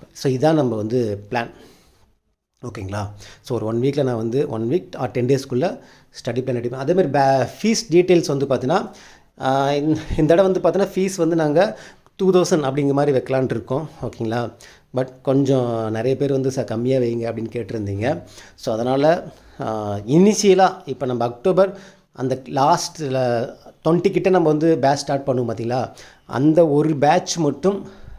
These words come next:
ஆயிரத்தி ஐந்நூறுரூவா நாங்க வந்து கண்டக்ட் பண்ண போறோம். அந்த ஒரு பேட்ச் மட்டும்தான்.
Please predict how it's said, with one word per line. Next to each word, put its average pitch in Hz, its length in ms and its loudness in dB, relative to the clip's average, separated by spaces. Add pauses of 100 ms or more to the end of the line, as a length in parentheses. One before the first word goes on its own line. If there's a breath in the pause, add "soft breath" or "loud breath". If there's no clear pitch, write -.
(220 loud breath)
ஆயிரத்தி 165 680 2
ஐந்நூறுரூவா 143 560 0
நாங்க 113 200 -6
வந்து 110 200 -8
கண்டக்ட் 110 260 -6
பண்ண 104 200 -6
போறோம். 107 220 -8 (460 soft breath)
அந்த 139 220 2
ஒரு 147 140 6
பேட்ச் 151 260 2
மட்டும்தான். 143 480 0